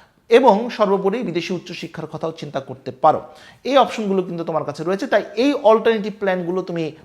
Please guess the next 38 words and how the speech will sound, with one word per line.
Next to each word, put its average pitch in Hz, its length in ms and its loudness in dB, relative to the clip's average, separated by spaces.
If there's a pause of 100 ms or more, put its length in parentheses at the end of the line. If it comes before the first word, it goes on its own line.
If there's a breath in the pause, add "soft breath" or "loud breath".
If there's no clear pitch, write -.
মাথায় 147 400 -2
রাখতে 147 320 -2
পারো। 101 220 -10 (380 soft breath)
তবে 214 300 2
just 196 220 0 (380)
চিন্তা 196 240 0
করে 190 200 2
রাখো, 185 200 2
কারণ 175 260 0 (500)
in 190 320 -2
future 190 380 -2
যদি 254 240 -4 (180 loud breath)
তোমার 156 180 -4
প্রয়োজন 185 360 0
হয় 240 140 -4
তাহলে 202 280 0
সেই 185 200 -2
অপশনগুলো 147 500 -2
তুমি 143 180 -8
গ্রহণ 120 280 -8
করবে। 113 280 -4 (720 loud breath)
এটা 208 160 2
ছিল 277 160 2 (160)
আগের 190 300 8
কাজ। - 300 -6 (160)
এবার 214 200 4
আসি 190 420 0 (360 loud breath)
যে 131 120 0
রেজাল্ট 202 480 6
পাবলিশড 170 360 4
হয়ে 170 200 0
গেল, 156 300 4
রেজাল্ট 170 360 2
পাবলিশড 165 440 -2
হওয়ার 151 240 6
পর, 160 440 8 (320 loud breath)
আহ, 143 260 8 (160)
তোমার 165 300 4